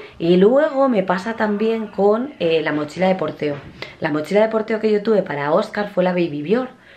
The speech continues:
Y la Baby Bior, que barata no es. O sea, barata no es, porque no sé si me costó ochenta y cinco o ochenta y nueve euros, una cosa así.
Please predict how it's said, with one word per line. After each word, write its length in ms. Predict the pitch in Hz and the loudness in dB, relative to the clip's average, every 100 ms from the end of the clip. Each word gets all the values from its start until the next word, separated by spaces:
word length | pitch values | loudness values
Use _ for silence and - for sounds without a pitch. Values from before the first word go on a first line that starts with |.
| - - _ - _ | -20 -20 _ -20 _
Y 80 | 175 | -6
la 100 | 151 | -4
Baby 260 | 143 139 143 | -6 -8 0
Bior, 360 | 160 202 233 - | 4 4 2 -6
que 260 | - 156 165 | -6 -4 -4
barata 540 | 151 143 160 - 202 - - | -6 -6 -6 -6 -8 -8 -14
no 400 | 156 151 151 151 | -10 -6 -6 -6
es. 200 | 190 - - _ _ _ _ - | -8 -10 -20 _ _ _ _ -20
O 40 | |
sea, 300 | - 139 - | -12 -10 -10
barata 560 | - 143 139 151 226 269 | -12 -10 -6 -4 -4 -4
no 100 | 185 | -4
es, 100 | 156 | -6
porque 220 | - - | -10 -12
no 60 | 151 | -10
sé 80 | 170 | -4
si 80 | |
me 120 | 185 185 | -2 -2
costó 280 | 165 - | -4 -4
ochenta 320 | 175 - 165 143 | -8 -8 -8 -8
y 80 | |
cinco 280 | 147 202 247 | -6 -6 -4
o 80 | 214 | -4
ochenta 300 | 175 - 147 | -6 -10 -8
y 80 | 143 | -2
nueve 280 | 170 180 180 | 0 2 2
euros, 280 | 220 226 | 0 -4
una 160 | 185 165 | -6 -6
cosa 260 | 165 - 143 | -6 -8 -14
así. 300 | - 143 | -12 -12